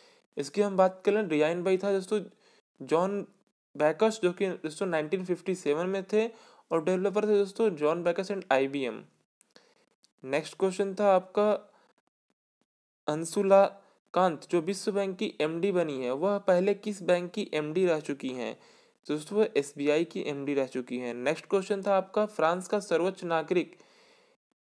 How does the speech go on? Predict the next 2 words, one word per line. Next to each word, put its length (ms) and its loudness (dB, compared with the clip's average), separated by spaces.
स्किलियर 640 0
डीएल 480 2